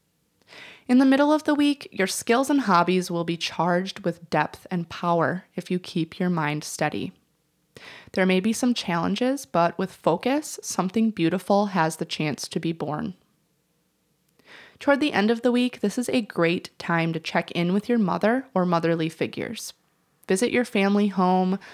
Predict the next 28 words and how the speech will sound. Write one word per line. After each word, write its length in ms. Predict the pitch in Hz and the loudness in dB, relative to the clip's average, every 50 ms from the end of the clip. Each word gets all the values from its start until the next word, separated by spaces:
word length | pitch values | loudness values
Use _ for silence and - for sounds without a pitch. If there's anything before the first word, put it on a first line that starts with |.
| - - - - - | -20 -20 -20 -8 0
or 240 | - 202 202 202 208 | 2 4 4 4 2
spend 340 | 208 - - 220 226 269 262 | 0 0 0 2 2 2 0
some 140 | - 349 330 | 0 -2 0
extra 320 | - 220 220 - - - 233 | 0 -2 -2 -2 -4 -4 -4
quiet 360 | - - 185 175 185 190 - | -2 0 0 2 2 0 -2
time 420 | - 202 196 190 185 185 185 185 - | 0 0 2 2 2 2 0 0 0
in 120 | - 180 175 | -2 -2 -2
the 80 | 175 | -2
space 460 | - - - - 208 214 226 220 - | -4 -6 -2 0 0 0 0 -2 -4
that 180 | - - 156 - | -4 -4 -4 -2
you 160 | 175 190 226 | -2 -2 -2
feel 300 | 220 - - 214 190 190 | -2 0 0 2 2 4
the 80 | 185 185 | 2 2
most 320 | 170 156 151 156 - - | 0 0 0 0 -4 -8
comfortable 720 | - - 185 180 165 - - 208 220 240 254 277 285 - - | -6 -2 -2 -2 -2 -2 -6 0 2 2 2 2 0 -4 -2
and 220 | 185 175 165 165 | -2 0 0 0
drawn 320 | 165 - 135 131 117 143 180 | 2 2 2 2 2 0 -4
to. 320 | - - - - - 185 - _ _ _ _ _ _ _ _ _ _ _ _ _ _ _ _ _ _ _ _ _ _ _ _ _ _ _ _ _ _ - | -4 -4 -4 -4 -6 -8 -10 _ _ _ _ _ _ _ _ _ _ _ _ _ _ _ _ _ _ _ _ _ _ _ _ _ _ _ _ _ _ 0
If 300 | - 285 294 294 - - | 4 4 4 4 4 2
you 120 | 302 294 294 | 4 4 6
are 120 | 294 294 | 6 6
a 100 | 294 285 | 4 4
Libra 360 | 233 202 202 202 185 208 202 | 4 4 2 4 4 4 4
ascendant 540 | 202 202 - - 165 170 170 175 175 175 - | 4 2 2 0 0 2 2 2 0 0 2
or 120 | - 190 | 2 2
a 80 | 220 247 | 2 2
Libra 340 | 233 208 190 185 190 233 247 | 2 2 0 2 4 4 4
moon, 380 | 226 180 165 160 165 196 220 | 4 4 4 2 0 -2 -2